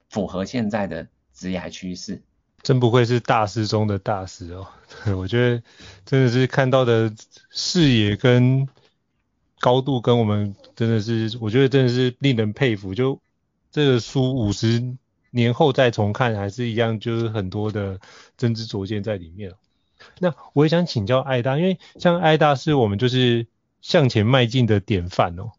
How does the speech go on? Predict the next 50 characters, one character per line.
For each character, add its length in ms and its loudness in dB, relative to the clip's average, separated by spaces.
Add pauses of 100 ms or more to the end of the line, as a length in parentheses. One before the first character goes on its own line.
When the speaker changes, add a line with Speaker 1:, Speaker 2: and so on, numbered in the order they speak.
(340)
Speaker 2:
那 220 0 (160)
我 140 0
可 80 2
不 60 4
可 60 4
以 120 2
跟 340 2
就 140 -2
是 220 0
艾 120 4
瑞 160 4
克 100 -2
老 160 4
师 200 -4
请 240 -8
教 200 0
一 60 -4
下， 200 -2
就 160 -2
是 180 0 (260)
当 140 2
我 60 4
们 260 2
选 420 -2
定 220 0
的 100 2
一 60 0
些 160 0
职 260 -8
涯 200 0
目 220 0
标， 300 0
我 80 0
们 180 -2
怎 140 -2
么 80 0
样 140 2
去 260 -2
坚 280 0
定 400 -2 (280)
走 200 -2
自 120 -12
己 300 -4
要 120 2
走 220 -4
的 120 -4
路， 180 0
而 120 2
不 160 -2
受 420 0